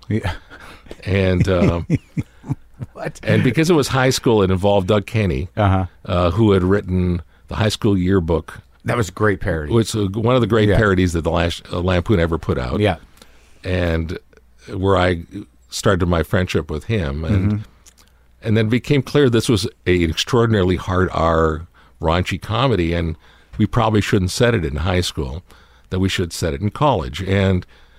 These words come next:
Speaker 2: that's when Chris Miller became part of the writing team, because he had written these wonderful stories about, mostly about his,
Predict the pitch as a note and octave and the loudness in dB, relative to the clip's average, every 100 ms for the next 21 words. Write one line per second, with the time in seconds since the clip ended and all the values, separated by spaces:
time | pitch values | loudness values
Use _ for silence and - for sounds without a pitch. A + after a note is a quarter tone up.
0 | _ - G2 F#2+ - F#2 - A2 - C3 | _ -12 -4 -4 0 -2 0 -2 0 2
1 | C#3+ F2 C#2+ F2 - F#2+ D#2 G2+ E2 D#2 | 2 2 -2 -8 -4 -4 -2 0 0 0
2 | D#2 D2 C#2 D#2 - F#2 E2 E2+ G#2 F2+ | 0 0 -2 -6 -4 -4 -4 -6 -8 -4
3 | A#2 G#2 A2 F#2+ F2+ F2 - - - - | -2 2 0 2 0 -2 -6 -20 -20 -20
4 | _ _ - - - - F#2+ A#2 A#2+ - | _ _ -20 -20 -18 -4 0 2 0 2
5 | G#2+ F#2+ F2 - A#2 A2 F#2 F#2+ A2+ - | 4 4 2 2 4 4 2 0 -2 -2
6 | A2 C#3 - D3+ A2 G2+ F2+ G#2+ G2 - | 0 0 2 2 4 2 2 2 0 -4